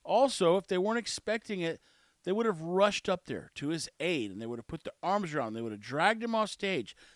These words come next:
Then he would have released a statement from the hospital. They would have showed him getting in the ambulance and going to the hospital. They would have announced whether or not he's gonna make it, and he's gonna be paralyzed on the left side of his face.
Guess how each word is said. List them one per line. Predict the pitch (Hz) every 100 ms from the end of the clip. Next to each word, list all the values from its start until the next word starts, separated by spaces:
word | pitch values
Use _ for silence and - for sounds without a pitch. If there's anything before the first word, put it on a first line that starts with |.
| _
Then | 190 294
he |
would | 277 254
have | 233
released | 233 226 202
a | 180
statement | - 214 196 123 92
from | 151
the | 147
hospital. | 151 170 - 131 92 - - -
They | 160
would | 170
have | 135
showed | 170 180
him | 202
getting | 170 196
in | 208
the | 226 -
ambulance | 190 214 208 214 214 165
and | 180
going | 196 220
to | 214
the | 185
hospital. | 214 208 - 233 220 220 - - _
They | 170
would | 190
have | 185
announced | 185 185 208 220 180
whether | 208 208
or |
not | 208 202
he's | 208
gonna | 185 202
make | 185 190 220 208
it, | 233
and | 127 151 - - _
he's | 165 165
gonna | 202
be | 190
paralyzed | 180 147 208 226 220 220 202
on |
the | 202
left | 190 208 196
side | 208 208
of |
his | 196 -
face. | - 233 208